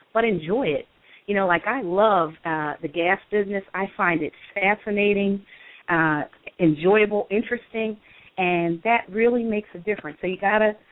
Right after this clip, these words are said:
understand your company's business and enjoy it and respect the people that are using, you know, solutions that, that you develop. And the other thing is, um, to keep yourself current. Now, most people think of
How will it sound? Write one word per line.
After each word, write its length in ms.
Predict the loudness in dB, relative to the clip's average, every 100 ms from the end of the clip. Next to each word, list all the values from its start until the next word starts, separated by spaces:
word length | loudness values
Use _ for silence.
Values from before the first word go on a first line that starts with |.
| -20 _
understand 640 | 2 2 -2 -10 -10 -10 -10
your 100 | -12
company's 460 | -10 -8 -2 -4
business 360 | -2 -4 -4 -6 -2
and 240 | -2 -2
enjoy 460 | -4 -6 0 2 4
it 200 | 2 0 _ -20 -20 _
and 260 | 0 0 0
respect 640 | -6 -12 -2 2 2 -2
the 60 | -14
people 300 | -8 -8 -2
that 100 | 0
are 60 | 0
using, 640 | 0 -2 -2 -2 -2 -4 _ -20 _ 2
you 60 |
know, 160 | 2 2 -2
solutions 540 | -2 -2 0 -2 0
that, 140 | -2 -4 0
that 160 | 0
you 180 | 0 -6
develop. 520 | -4 -2 0 0 -2 -8 _ _ _ _ _
And 100 | 2
the 60 | 4
other 140 | 4 0
thing 200 | -6 -4
is, 180 | -4 -4 -10
um, 300 | -8 -8 -10 -14
to 60 | -16
keep 220 | -14 -14 -14
yourself 340 | -14 -12 -12 _
current. 360 | -8 -8 -8 _ _ _ _ 0
Now, 100 | 4
most 240 | 4 2
people 220 | -8 -12 -10
think 220 | -6 -6
of 120 | -8